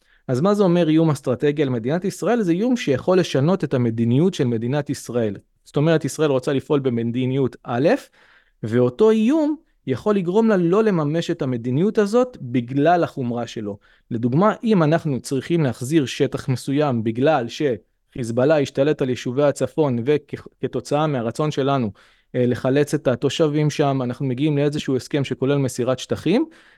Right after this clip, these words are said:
זה איום שהוא אסטרטגי, הוא גורר מדיניות. אם,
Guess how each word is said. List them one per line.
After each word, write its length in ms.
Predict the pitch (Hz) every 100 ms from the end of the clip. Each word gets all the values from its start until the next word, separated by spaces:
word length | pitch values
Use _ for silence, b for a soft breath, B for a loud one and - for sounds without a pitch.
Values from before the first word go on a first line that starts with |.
| B
זה 220 | 120 190
איום 540 | 220 - 147 170 226 -
שהוא 240 | - 143 127
אסטרטגי, 580 | - 139 131 143 107
הוא 120 | 107 110
גורר 420 | 123 127 190 240 277 _ 147
מדיניות. 640 | 139 135 143 147 113 - _ _ _ _ 220
אם, 300 | 220 156